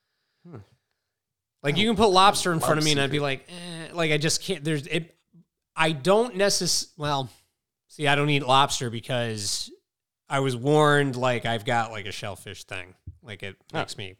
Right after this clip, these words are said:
Speaker 2: that, whatever. But,
Speaker 1: Yeah.
Speaker 2: but it's not just shellfish. It's like, like, if I eat clams, I'll get kinda sick, too.
Speaker 1: Well,
Speaker 2: Like,
Speaker 1: scallops.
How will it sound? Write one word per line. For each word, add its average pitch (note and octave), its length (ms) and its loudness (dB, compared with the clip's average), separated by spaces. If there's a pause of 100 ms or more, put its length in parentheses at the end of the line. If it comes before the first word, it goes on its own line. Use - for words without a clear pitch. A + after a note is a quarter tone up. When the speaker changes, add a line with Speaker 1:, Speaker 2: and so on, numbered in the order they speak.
Speaker 2:
that, G#2+ 300 -16 (300)
whatever. A2 460 -16 (160)
But, A2 260 -16 (160)
Speaker 1:
Yeah. D#3 120 -14 (180)
Speaker 2:
but D#3+ 120 -10
it's C#3+ 120 -4
not G3 200 2
just D#3+ 260 2
shellfish. D3+ 640 -4
It's - 280 -10
like, G#2+ 460 -8 (2500)
like, D#3 120 2
if E3 100 -2
I G3+ 120 8
eat F#3+ 120 2
clams, F3+ 340 2
I'll C#3+ 80 2
get B2+ 180 -6
kinda A#2+ 200 -6
sick, - 380 -6
too. F2 320 -10 (140)
Speaker 1:
Well, A#2+ 140 -10
Speaker 2:
Like, C#3 100 2
Speaker 1:
scallops. A#2+ 460 2